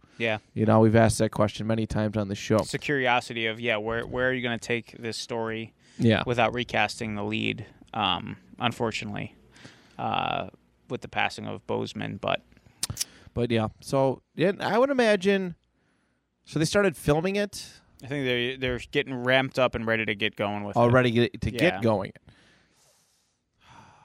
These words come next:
Speaker 2: I think if they're finishing now, we're probably gonna see it in the middle of next year. 'Cause, right, the first one came out in February, right? It was a Feb-, February of, uh, eighteen, I think.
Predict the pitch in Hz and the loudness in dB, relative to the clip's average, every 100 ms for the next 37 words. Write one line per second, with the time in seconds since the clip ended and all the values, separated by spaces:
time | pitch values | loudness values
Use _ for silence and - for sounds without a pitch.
0 | _ _ _ _ _ _ - 127 _ - | _ _ _ _ _ _ -18 -18 _ -20
1 | - - - - 151 226 - 123 - 131 | -20 -20 -16 -6 -6 -4 0 0 2 2
2 | 127 117 107 110 110 123 139 147 131 120 | 2 0 0 2 4 6 6 4 -2 0
3 | 147 123 110 104 110 101 101 98 90 82 | 2 2 0 0 -2 0 -4 -2 -2 -4
4 | - - - - - - _ _ _ _ | -6 -4 -4 -4 -12 -20 _ _ _ _
5 | _ _ _ _ _ _ _ _ - 151 | _ _ _ _ _ _ _ _ -2 2
6 | 190 165 214 254 349 180 175 151 113 - | 2 2 0 2 0 0 2 4 2 0
7 | 135 127 110 98 98 117 135 - 117 110 | 0 2 2 0 0 0 0 0 0 -2
8 | - 135 120 113 147 151 160 156 156 147 | 0 0 0 -2 0 2 4 4 4 4
9 | 131 135 131 131 - 135 - 127 107 95 | 4 4 6 4 2 -4 -4 -6 -4 -6
10 | - 87 82 - | -8 -10 -10 -16